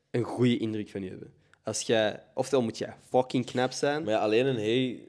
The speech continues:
Speaker 2: daar gaat er niet mee komen. Ik zou
Speaker 1: Nee, dat
Speaker 2: zeggen
Speaker 1: bedoel ik.
Speaker 2: hey en dan zo nog het, iets van inhoud gewoon of zo.
Speaker 1: Ja.
Speaker 2: Maar, be-
Speaker 1: Ik zou niet eens weten wat de fuck ik, ik zou moeten D M'en, man.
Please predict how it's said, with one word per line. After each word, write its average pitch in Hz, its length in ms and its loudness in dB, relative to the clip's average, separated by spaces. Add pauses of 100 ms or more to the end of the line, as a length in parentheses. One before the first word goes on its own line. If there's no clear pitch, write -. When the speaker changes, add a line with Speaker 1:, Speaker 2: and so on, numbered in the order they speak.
(160)
Speaker 2:
daar 101 240 -8
gaat 107 180 -4
er 101 140 -4
niet 95 160 -8
mee 87 120 -10
komen. 87 260 -6
Ik 80 80 -14
zou 135 140 2
Speaker 1:
Nee, 151 80 6
dat 117 100 4
Speaker 2:
zeggen 135 180 4
Speaker 1:
bedoel 110 140 4
ik. 117 80 4
Speaker 2:
hey 101 80 -2
en 101 60 -8
dan 101 160 -4
zo 104 100 -10
nog 95 140 -6
het, 92 240 -12
iets 101 200 -12
van 98 200 -10
inhoud 90 440 -8
gewoon 82 320 -16
of 85 120 -20
zo. - 180 -18
Speaker 1:
Ja. 107 260 -8 (1000)
Speaker 2:
Maar, 78 320 -10
be- 85 260 -6 (360)
Speaker 1:
Ik - 60 -16
zou 110 160 0
niet 104 80 0
eens 98 100 -6
weten 95 180 -4
wat 95 80 -6
de 101 80 -8
fuck 101 200 -10
ik, 101 120 -14
ik 107 260 -10
zou 104 120 -6
moeten 104 200 -12
D - 20 -12
M'en, 101 260 -10
man. 101 160 -14